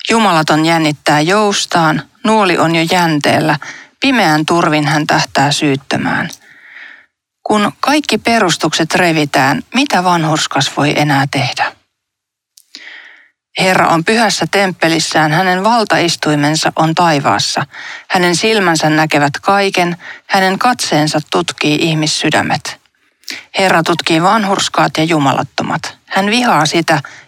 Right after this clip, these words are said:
joka rakastaa vääryyttä. Satakoon jumalattomien päälle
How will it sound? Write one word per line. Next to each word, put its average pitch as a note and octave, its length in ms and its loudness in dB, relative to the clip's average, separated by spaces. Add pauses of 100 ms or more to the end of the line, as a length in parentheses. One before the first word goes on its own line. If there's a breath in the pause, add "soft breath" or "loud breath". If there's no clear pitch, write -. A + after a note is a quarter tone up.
(120)
joka E3+ 220 0
rakastaa D#3+ 600 0
vääryyttä. D3+ 680 -2 (1120 loud breath)
Satakoon G3 640 0
jumalattomien E3 880 2
päälle D3+ 400 2